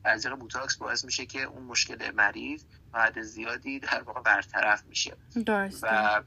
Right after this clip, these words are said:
Speaker 2: ام.
Speaker 1: واقعاً دارو خیلی خوبیه، چیز اصلاً بدی نیستش، ما قبولش داریم بوتاکس رو واقعاً.
Speaker 2: بسیار عالی. اه، خیلی ممنونم آقای دکتر عزیز از وقتی که به برنامه ما اختصاص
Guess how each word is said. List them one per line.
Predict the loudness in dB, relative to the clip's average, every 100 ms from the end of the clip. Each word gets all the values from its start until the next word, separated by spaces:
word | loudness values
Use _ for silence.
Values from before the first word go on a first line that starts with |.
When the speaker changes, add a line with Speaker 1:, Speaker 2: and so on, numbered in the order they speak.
| -6 -4
Speaker 2:
ام. | -4 -4 -8
Speaker 1:
واقعاً | -6 0 0 0 -8 -20 -14
دارو | -10 -8 -6
خیلی | -6 -8
خوبیه، | -10 -8 -8 -8
چیز | -8 -8 -6 -6 -8 -14
اصلاً | -12 -4 -4 -2
بدی | -4 -4 -10
نیستش، | -6 -6 -6 -8 -6 -6
ما | -8 -10 -10 -6
قبولش | -6 -6 -10
داریم | -12 -14 -18
بوتاکس | -18 -12 -10 -10
رو | -8
واقعاً. | -10 -2
Speaker 2:
بسیار | -2 0 0 0 2
عالی. | 0 -2 -2 -8 -12 -18 -2
اه، | 4 4 4
خیلی | 4 8 10
ممنونم | 10 8 8 6 6
آقای | 4
دکتر | 4 2 4
عزیز | 6 6 4 4
از | 4 4
وقتی | 2 2 2
که |
به | 4
برنامه | 4 2 0 -2
ما | -2
اختصاص | -4 -4 -6 -4 -6